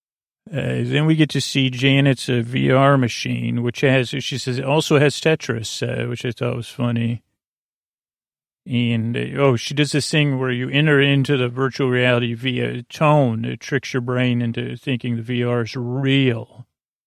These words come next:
I did put, "Would this work?" And then, uh, uh, Eleanor has questions for, about the V R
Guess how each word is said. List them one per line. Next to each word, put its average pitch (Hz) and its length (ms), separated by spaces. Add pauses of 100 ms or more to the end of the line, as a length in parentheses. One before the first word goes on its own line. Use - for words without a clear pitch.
I 131 120
did 151 240
put, 143 160
"Would 135 280
this 131 220
work?" 123 600 (1120)
And 123 420
then, 147 560
uh, 127 1080
uh, 127 640
Eleanor 143 380
has 139 200
questions 127 520
for, - 180
about 127 300
the 131 80
V 131 220
R 127 540